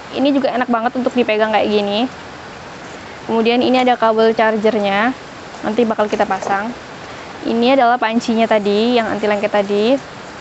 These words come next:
Nah, dan ini adalah colokan, kayak gini, kita colok kayak gini. Langsung dicolok aja,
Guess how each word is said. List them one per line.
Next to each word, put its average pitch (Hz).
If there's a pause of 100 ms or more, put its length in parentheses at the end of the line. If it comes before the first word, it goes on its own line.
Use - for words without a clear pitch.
(240)
Nah, 202 (1200)
dan 220
ini 233
adalah 240
colokan, 226
kayak 226
gini, 220
kita 240
colok 214
kayak 208
gini. 208 (2250)
Langsung 214
dicolok 208
aja, 208